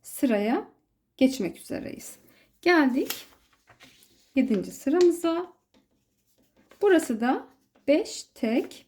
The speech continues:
bir çiftten oluşacak ve arkadaşlar toplam kırk sekiz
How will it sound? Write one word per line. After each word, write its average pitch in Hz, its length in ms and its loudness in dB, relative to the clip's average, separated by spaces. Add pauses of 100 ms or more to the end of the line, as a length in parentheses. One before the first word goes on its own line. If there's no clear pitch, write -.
bir 302 400 2 (500)
çiftten 277 680 0 (540)
oluşacak 330 920 0
ve 240 100 -4
arkadaşlar 294 720 2 (520)
toplam 294 540 0 (320)
kırk 311 200 -4
sekiz 320 680 0